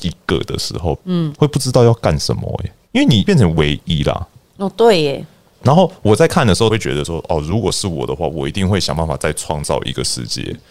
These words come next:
Speaker 1: 然后就是观察那个世界，然后可能不影响它，或者是看它自然发展，我觉得这很有趣。然后我忽然就想说，这该不会就是神创造人的
Speaker 2: 的原因跟理由。
Speaker 1: 的原因？因为你达到最强的武器，你成为了上帝，你所有的事情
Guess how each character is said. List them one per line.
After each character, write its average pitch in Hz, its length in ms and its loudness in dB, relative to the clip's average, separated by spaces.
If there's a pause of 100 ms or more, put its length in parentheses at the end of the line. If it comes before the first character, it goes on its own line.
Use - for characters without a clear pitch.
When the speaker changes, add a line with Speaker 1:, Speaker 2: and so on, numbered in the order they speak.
(120)
Speaker 1:
然 78 100 -4
后 80 60 0
就 82 100 -2
是 78 80 0
观 82 240 -2
察 64 180 -4
那 73 120 -4
个 - 80 -6
世 - 180 -6
界， 73 180 -6
然 67 80 -8
后 71 180 -8
可 - 220 -6
能 73 200 -6 (220)
不 110 160 -2
影 76 180 -6
响 - 260 -4
它， 64 220 -4
或 90 120 -2
者 78 40 -2
是 76 80 -6
看 90 180 -2
它 80 80 0
自 80 160 -8
然 58 200 -4
发 65 120 -4
展， 60 80 -8
我 58 80 -8
觉 - 60 -8
得 73 60 -4
这 82 120 -2
很 65 140 -10
有 57 140 -8
趣。 - 200 -12 (220)
然 95 100 -4
后 214 60 4
我 - 60 0
忽 170 100 2
然 98 160 0
就 120 100 2
想 76 220 0
说， 92 100 -2
这 - 120 -6
该 117 120 2
不 90 120 0
会 82 80 2
就 87 100 0
是 82 60 2
神 - 160 -4
创 73 180 -4
造 73 120 0
人 67 100 -6 (500)
的 - 120 2
Speaker 2:
的 147 80 4
原 135 200 -2
因 139 260 -8
跟 139 140 4
理 - 40 4
由。 85 40 0
Speaker 1:
的 87 60 4
原 87 100 2
因？ 165 100 2
因 254 100 4
为 277 200 2
你 107 80 4
达 98 240 0
到 127 140 4
最 107 220 0
强 80 200 0
的 82 100 4
武 78 200 0
器， 92 260 0
你 85 140 4
成 92 300 4
为 80 120 6
了 82 80 6
上 71 420 0
帝， 62 260 -2
你 80 80 -2
所 117 280 2
有 104 160 4
的 - 220 2
事 - 240 0
情 - 180 -4